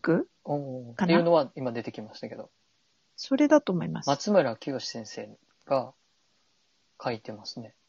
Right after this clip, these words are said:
Speaker 2: 本。
Speaker 1: あ、
Speaker 2: その本が出てきました。
Speaker 1: 本当？
Speaker 2: はい。
Speaker 1: あ、本当だ。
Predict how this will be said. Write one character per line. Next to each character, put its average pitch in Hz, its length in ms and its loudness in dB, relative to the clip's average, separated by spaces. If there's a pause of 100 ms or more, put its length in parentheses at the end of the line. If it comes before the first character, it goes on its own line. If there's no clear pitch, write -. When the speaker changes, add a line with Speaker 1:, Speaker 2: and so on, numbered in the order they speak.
(640)
Speaker 2:
本。 110 300 -6 (440)
Speaker 1:
あ、 269 160 -10 (240)
Speaker 2:
そ 277 140 -4
の 156 100 4
本 170 220 4
が 104 120 -8
出 113 100 -6
て - 80 -16
き - 80 -12
ま 107 100 -16
し - 80 -14
た。 - 140 -18
Speaker 1:
本 - 100 -8
当？ 151 60 2
Speaker 2:
は 123 140 0
い。 135 80 -12 (1800)
Speaker 1:
あ、 262 160 -2
本 240 220 -2
当 - 160 -4
だ。 233 220 2